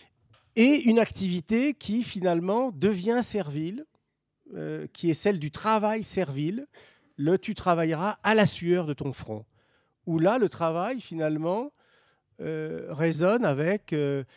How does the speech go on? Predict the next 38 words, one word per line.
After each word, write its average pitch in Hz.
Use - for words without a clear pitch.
non 170
seulement 180
l'aliénation, 156
mais 127
vous 135
le 131
voyez 143
bien, 294
au 156
fond, 143
avec 131
la 139
souffrance. 220
Et 160
donc, 165
l'homme 160
libre, 294
c'est 156
bien 185
celui 180
qui 185
est, 151
euh, 139
euh, 139
en 139
retrait, 180
en 123
quelque 127
sorte, 131
de 120
cette 120
souffrance, 135
qui -
est -
libre 139
de 127
cette 123
souffrance. 117